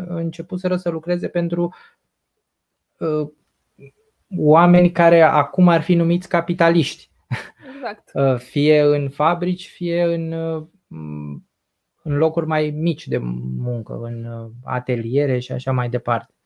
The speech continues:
Speaker 1: Deci, practic, descria ceva ce se întâmpla în lume.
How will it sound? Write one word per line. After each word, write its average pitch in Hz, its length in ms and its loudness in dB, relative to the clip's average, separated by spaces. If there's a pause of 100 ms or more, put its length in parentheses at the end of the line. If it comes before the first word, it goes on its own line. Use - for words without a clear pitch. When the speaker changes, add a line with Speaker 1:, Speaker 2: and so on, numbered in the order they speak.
(500)
Speaker 1:
Deci, 127 180 -4
practic, 147 340 2
descria 151 600 4
ceva 190 320 2
ce 190 460 -2 (220)
se - 180 -4
întâmpla 180 640 4
în 120 440 -2
lume. 120 360 -4